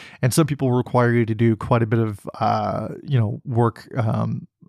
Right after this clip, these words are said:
prior to sending in your, your manuscript. They don't just want the manuscript. They want a bio about you, a synopsis of the story, um, a chapter index, um, any previous works that have been published, any previous reviews, things like that. So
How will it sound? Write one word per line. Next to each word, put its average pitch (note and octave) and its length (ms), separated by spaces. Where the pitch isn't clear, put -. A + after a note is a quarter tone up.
prior B2 260
to A2+ 60
sending A#2+ 300
in A2 120
your, G#2+ 200
your A2+ 140
manuscript. G#2+ 460
They A#2 60
don't A#2+ 160
just G#2 120
want A2+ 120
the A#2 60
manuscript. A2 420
They A2+ 80
want A2 160
a - 20
bio B2 380
about B2 260
you, B2 200
a A2 40
synopsis A#2+ 520
of A#2 80
the A#2 100
story, B2 400
um, A2 380
a A#2+ 100
chapter A#2 600
index, B2 680
um, A2 540
any A#2 160
previous A2 420
works B2 300
that B2 100
have A#2 100
been A#2 140
published, A#2 440
any A2 120
previous A2 540
reviews, B2 560
things C#3 240
like A#2 140
that. - 320
So B2 340